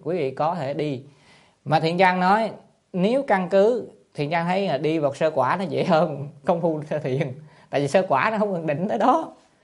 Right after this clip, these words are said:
Nó cần định đâu quý vị. Quý vị chỉ cần ba, bỏ ba cái sự nghi, giới cấm thủ và thân kiến. Thì cái nghi dễ nhất rồi. Bây giờ có Ngài Minh Tệ, Ngài làm cho chúng ta rồi. Thôi,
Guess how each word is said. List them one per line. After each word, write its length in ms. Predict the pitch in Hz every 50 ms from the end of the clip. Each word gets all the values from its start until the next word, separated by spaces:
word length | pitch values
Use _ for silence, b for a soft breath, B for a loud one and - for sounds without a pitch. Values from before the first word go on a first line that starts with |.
| b b b -
Nó 100 | 247 269
cần 120 | 240 220
định 180 | 202 190 202 233
đâu 140 | 233 240 247
quý 100 | 262 262
vị. 280 | 226 214 226 247 247 240 240 - - _
Quý 160 | - 247 262 220
vị 80 | 214
chỉ 120 | 202 226 226
cần 300 | 226 202 190 190 185 185 -
ba, 300 | - 208 208 208 208 - -
bỏ 260 | 180 160 147 180 247
ba 180 | 226 214 196 214
cái 160 | 214 240 233
sự 420 | 220 - 160 151 180 202 202 196 - - - _ _ -
nghi, 640 | 139 139 143 160 180 202 202 180 147 123 - - - - - _ _ _ _ _ -
giới 200 | 147 143 185 226
cấm 180 | 226 240 220 208
thủ 480 | 214 170 151 165 196 233 262 233 - - - - _ _ _ _
và 540 | 143 120 123 127 135 143 156 175 185 180 175 - _ _ _ _ _ _ _ _ _ _ _
thân 220 | - - 147 147 143
kiến. 320 | - 160 160 170 190 185 - - _ _ _ _ _ _ b b b b b b b b b
Thì 140 | - 131 147
cái 120 | 151 202 208
nghi 440 | 180 175 180 180 180 185 180 160
dễ 260 | 135 131 127 127 147 180
nhất 260 | 214 226 226 220 -
rồi. 240 | 143 127 127 120 110
Bây 120 | 120 139
giờ 180 | 156 151 131 127
có 240 | 135 165 180 190 185
Ngài 340 | 180 151 131 127 123 123 127
Minh 160 | 147 156 151
Tệ, 220 | 143 123 135 151
Ngài 140 | 151 135 123
làm 260 | 123 127 123 123 123
cho 100 | 131 151
chúng 120 | 165 180 180
ta 200 | 165 151 160 151
rồi. 460 | 131 123 135 143 139 135 123 117 123 123
Thôi, 240 | 151 160 170 151